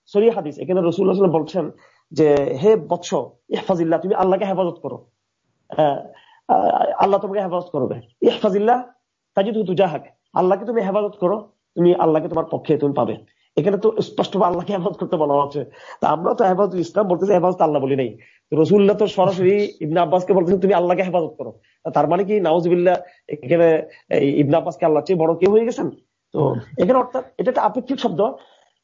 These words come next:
Speaker 1: আল্লাহকে হেফাজত করা অর্থাৎ আল্লাহর হুকুম আহকামকে হেফাজত করা, আল্লাহর বিধানকে হেফাজত করা।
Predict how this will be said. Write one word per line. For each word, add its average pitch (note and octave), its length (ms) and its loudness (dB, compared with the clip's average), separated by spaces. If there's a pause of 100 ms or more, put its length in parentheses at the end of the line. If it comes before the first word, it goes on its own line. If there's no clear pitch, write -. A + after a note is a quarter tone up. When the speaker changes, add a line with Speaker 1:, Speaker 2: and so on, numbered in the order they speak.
(560)
Speaker 1:
আল্লাহকে G#3 240 -4
হেফাজত A#3+ 260 -6
করা A3 100 -8
অর্থাৎ A#3 160 -10
আল্লাহর E3+ 280 0
হুকুম E3 240 -2
আহকামকে E3+ 360 -2
হেফাজত E3 240 0
করা, F3 180 -6
আল্লাহর C#3+ 220 0
বিধানকে D#3 300 0
হেফাজত D#3 280 -2
করা। D3 180 -6